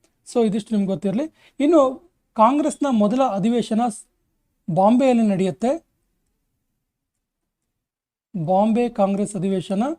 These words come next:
ಕಾಂಗ್ರೆಸ್ನ ಮೊದಲ ಅಧಿವೇಶನ. ತುಂಬಾ ಸರಿ ಎಕ್ಸಾಮ್ ಅಲ್ಲಿ ಕೇಳಿದ್ದಾರೆ, ಭಾರತದ ಮೊದಲ,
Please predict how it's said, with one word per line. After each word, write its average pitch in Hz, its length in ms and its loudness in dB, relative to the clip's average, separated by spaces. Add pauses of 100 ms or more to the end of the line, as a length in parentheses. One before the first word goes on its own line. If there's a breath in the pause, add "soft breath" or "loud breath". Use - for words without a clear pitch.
(920)
ಕಾಂಗ್ರೆಸ್ನ 214 540 -2
ಮೊದಲ 190 340 -2
ಅಧಿವೇಶನ. 165 580 -2 (2750)
ತುಂಬಾ 285 320 4
ಸರಿ 285 220 0
ಎಕ್ಸಾಮ್ 220 260 2
ಅಲ್ಲಿ 208 140 0
ಕೇಳಿದ್ದಾರೆ, 196 420 0
ಭಾರತದ 190 440 0
ಮೊದಲ, 214 380 -2